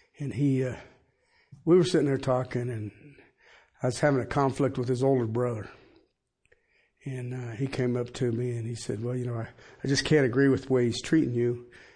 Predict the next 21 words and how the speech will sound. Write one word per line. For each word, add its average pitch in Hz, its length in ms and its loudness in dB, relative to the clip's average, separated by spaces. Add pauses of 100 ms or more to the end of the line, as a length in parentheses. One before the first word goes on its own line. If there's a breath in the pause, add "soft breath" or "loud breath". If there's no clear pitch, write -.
(180 loud breath)
And 127 80 -2
I 127 40 -2
said, - 160 -2
"Josh, 143 280 2
it - 120 -2
doesn't 107 260 0
matter." - 340 -8 (560 soft breath)
I 139 60 -16
said, 110 320 -12
"You 113 80 -4
know, 117 220 -6 (680 soft breath)
uh, 110 260 -12
you 131 220 0
should 143 200 0
have 123 100 -4
seen 135 260 2
me 135 120 2
before 135 420 2
Christ." 98 560 -6 (1300)
"Uh, 143 220 2
no, 120 240 -4